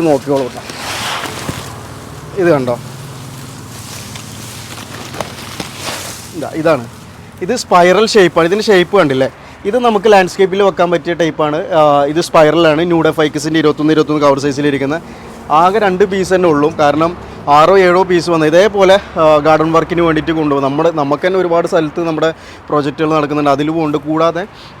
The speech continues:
ആ, ഈ ലാൻഡ്സ്കേപ്പേഴ്സാണ് ഇത് കൂടുതലും, ആ, കൊണ്ടുപോകുന്നത്. അപ്പോൾ ഇത്, ആ, ഇതിൻ്റെ ക്വാ-, ഇനി, ആ, കൂടുതൽ വേണമെന്നുണ്ടെങ്കിൽ തീർച്ചയായിട്ടും നമുക്ക് അറേഞ്ച് ചെയ്ത് തരാൻ പറ്റും കേട്ടോ. അപ്പോൾ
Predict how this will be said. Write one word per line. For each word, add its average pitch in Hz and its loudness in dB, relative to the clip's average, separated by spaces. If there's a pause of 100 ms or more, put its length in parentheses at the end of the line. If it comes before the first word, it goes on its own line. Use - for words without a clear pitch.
ആ, 151 4 (380)
ഈ - 2 (260)
ലാൻഡ്സ്കേപ്പേഴ്സാണ് 165 2
ഇത് 156 -2
കൂടുതലും, 147 0 (260)
ആ, - 2 (180)
കൊണ്ടുപോകുന്നത്. 139 0 (460)
അപ്പോൾ 190 0 (100)
ഇത്, 208 -2 (180)
ആ, - 4 (160)
ഇതിൻ്റെ 208 0
ക്വാ-, 190 4 (100)
ഇനി, 226 0 (300)
ആ, - 6 (400)
കൂടുതൽ 190 4 (100)
വേണമെന്നുണ്ടെങ്കിൽ 220 0
തീർച്ചയായിട്ടും 190 2
നമുക്ക് 170 0
അറേഞ്ച് 151 0
ചെയ്ത് 147 0
തരാൻ 131 -2
പറ്റും 120 -6
കേട്ടോ. 113 -6 (640)
അപ്പോൾ 165 -2